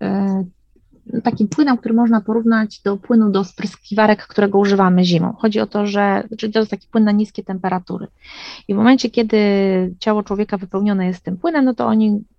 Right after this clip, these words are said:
zama-, zamrażają tego człowieka do temperatury, nie pamiętam, czy tam minus sto osiemdziesiąt czy minus dwieście stopni.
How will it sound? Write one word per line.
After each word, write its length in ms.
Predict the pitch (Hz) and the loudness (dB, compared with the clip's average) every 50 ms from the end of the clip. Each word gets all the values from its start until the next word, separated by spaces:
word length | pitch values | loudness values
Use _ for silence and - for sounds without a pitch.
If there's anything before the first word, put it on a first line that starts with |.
| _ _ _ _ _ _ - | _ _ _ _ _ _ -6
zama-, 440 | - 208 214 208 202 202 - 208 | -2 -2 0 0 0 -2 -2 -4
zamrażają 380 | 208 202 196 190 196 202 196 202 | -4 -4 -4 -2 -2 -2 -2 -2
tego 180 | 202 196 196 190 | -2 -4 -6 -6
człowieka 360 | - 202 202 202 196 - 190 | -4 -2 -2 -2 -2 -2 -6
do 80 | 190 | -6
temperatury, 400 | 180 - 190 208 202 196 202 208 | -6 -4 -2 0 0 0 0 0
nie 60 | 214 208 | 0 2
pamiętam, 320 | 220 208 202 190 185 180 | 2 0 0 0 -2 -4
czy 60 | 180 | -4
tam 120 | 185 185 196 | -4 -4 -2
minus 200 | 196 190 185 - | -2 -4 -6 -8
sto 140 | - 202 | -8 -8
osiemdziesiąt 520 | 190 180 - 190 175 185 - - 196 196 - | -8 -6 -6 -8 -8 -8 -4 -4 -4 -2 0
czy 60 | 196 | 0
minus 240 | 190 190 185 180 180 | 2 2 2 0 0
dwieście 340 | 180 170 175 175 - 185 180 | -2 -4 -6 -6 -6 -8 -10
stopni. 380 | - - 151 - - - - | -6 -8 -8 -8 -8 -16 -16